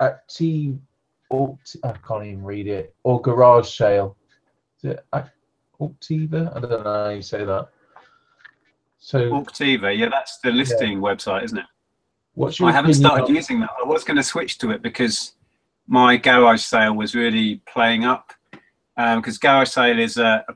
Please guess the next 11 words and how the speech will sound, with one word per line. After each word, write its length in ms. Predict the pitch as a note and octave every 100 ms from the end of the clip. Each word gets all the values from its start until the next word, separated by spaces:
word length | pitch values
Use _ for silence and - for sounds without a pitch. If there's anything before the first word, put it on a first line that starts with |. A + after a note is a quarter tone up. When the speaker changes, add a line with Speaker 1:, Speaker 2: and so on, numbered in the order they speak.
| -
Speaker 2:
program 540 | - B2 A#2 A2+ G#2
that 100 | G#2+
you, 180 | A2 G#2+
you 280 | G#2+ A#2 -
pay 320 | - B2+ A#2+
for. 300 | A2 G2+ -
It's 100 | -
paid, 420 | - B2 A2+ G#2+ -
uh, 100 | G#2+ _ _
paid 200 | - B2+
software, 540 | A2+ C3 - C3+ C3+